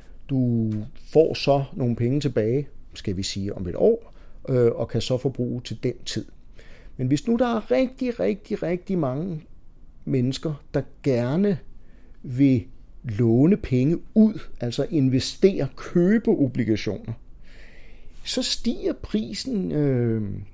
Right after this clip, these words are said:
på de her obligationer. Det svarer til, at renten falder. Og, og hvis du forestiller dig, for nu at nævne det demografiske argument, som ofte bruges til at forklare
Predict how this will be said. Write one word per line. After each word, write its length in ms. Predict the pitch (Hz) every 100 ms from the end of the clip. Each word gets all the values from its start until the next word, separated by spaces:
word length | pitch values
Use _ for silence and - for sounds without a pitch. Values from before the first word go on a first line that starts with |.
| - -
på 80 | -
de 140 | 139 165
her 160 | 190
obligationer. 640 | 131 120 113 107 135 76 156 -
Det 100 | 170
svarer 260 | - 143
til, 160 | 156 151
at 160 | 135 110
renten 340 | 107 131 -
falder. 340 | - 113 - - - - - - - - -
Og, 180 | - 120 - 160
og 100 | -
hvis 140 | 135 143
du 100 | 156
forestiller 500 | 170 226 254 226 180
dig, 180 | 160 135 - - - - -
for 180 | - 120
nu 160 | 120 117
at 180 | -
nævne 260 | 104 110 120
det 200 | 117 -
demografiske 880 | 120 95 - 135 170 - 208 151 143
argument, 420 | 120 123 120 -
som 160 | 127 117
ofte 240 | 117 131
bruges 300 | 120 120 123
til 100 | 135
at 100 | 120
forklare 380 | 120 123 123